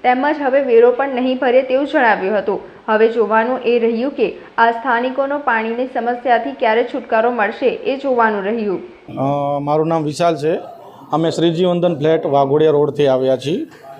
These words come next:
Speaker 2: સાડા દસે અમે લોકો બધા નીચે આવ્યા. ઉપર જ્યારે ઓફિસમાં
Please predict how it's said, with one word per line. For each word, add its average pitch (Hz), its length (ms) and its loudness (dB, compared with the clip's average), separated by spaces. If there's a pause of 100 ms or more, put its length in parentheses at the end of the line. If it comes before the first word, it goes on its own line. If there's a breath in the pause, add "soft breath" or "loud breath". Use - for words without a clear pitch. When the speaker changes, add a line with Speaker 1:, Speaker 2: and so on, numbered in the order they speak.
(160 loud breath)
Speaker 2:
સાડા 160 280 0
દસે 165 360 2
અમે 160 180 -2
લોકો 160 280 0
બધા 151 220 0
નીચે 151 340 0
આવ્યા. 147 320 4
ઉપર 160 720 0
જ્યારે 156 260 2
ઓફિસમાં 165 800 0